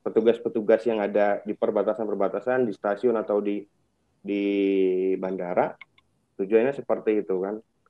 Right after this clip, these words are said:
Nah, hukumannya empat tahun penjara. Itu kalau menurut saya, soalnya tipis-tipis semua. Kalau yang saya banyak baca itu,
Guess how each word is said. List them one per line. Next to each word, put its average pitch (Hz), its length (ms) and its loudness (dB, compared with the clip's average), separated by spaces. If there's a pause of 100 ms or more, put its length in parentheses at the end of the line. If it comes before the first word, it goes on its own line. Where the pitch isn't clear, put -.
(120)
Nah, 90 160 -8
hukumannya 117 880 0
empat 120 200 0
tahun 135 200 4
penjara. 147 480 4 (1900)
Itu - 400 4
kalau 147 480 2
menurut 117 400 4
saya, 120 400 8
soalnya 147 240 6
tipis-tipis 156 560 0
semua. 160 480 0 (320)
Kalau 135 160 10
yang 139 160 6
saya 135 160 2
banyak 131 240 6
baca 113 240 6
itu, 160 400 6